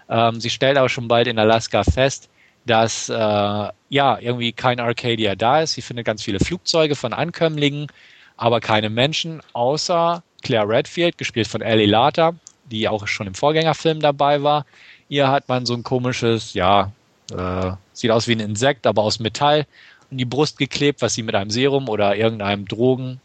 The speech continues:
ähnlichen, ja, Sekret, hätte ich fast gesagt, injiziert. Äh, als sie ihr das entfernt,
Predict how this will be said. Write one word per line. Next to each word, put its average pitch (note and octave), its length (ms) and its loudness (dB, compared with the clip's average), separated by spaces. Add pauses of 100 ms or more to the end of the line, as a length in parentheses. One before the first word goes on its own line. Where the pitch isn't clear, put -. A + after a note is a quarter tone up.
ähnlichen, A2 500 -2 (440)
ja, - 180 -8
Sekret, B2+ 400 0
hätte C3 80 2
ich B2 80 0
fast B2 180 -4
gesagt, A#2+ 440 0 (100)
injiziert. B2 580 0 (600)
Äh, D3+ 40 2
als D3 640 2
sie D3 180 0
ihr C#3+ 140 4
das C3 140 2
entfernt, E3 600 0